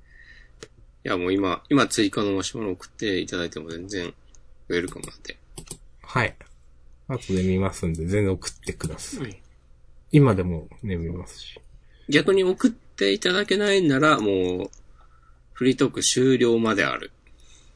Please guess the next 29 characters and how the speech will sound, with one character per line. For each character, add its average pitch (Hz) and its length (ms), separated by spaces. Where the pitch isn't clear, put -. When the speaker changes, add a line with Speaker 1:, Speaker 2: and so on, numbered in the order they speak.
Speaker 2:
一 147 280
応、 220 240
オ 220 60
ー 220 40
ト 233 120
チ 247 120
ェ - 20
ス 214 120
や 170 100
り 165 100
ま 196 100
し - 80
た 170 80
よ。 117 340
Speaker 1:
お、 160 240
偉 117 300
い。 - 80
Speaker 2:
<laughs> 123 80
あ 175 140
の 170 760
ー、 202 60
オ 196 100
ー 233 40
ト - 40
チ 247 100
ェ - 20
ス 170 120
や 131 120
っ - 40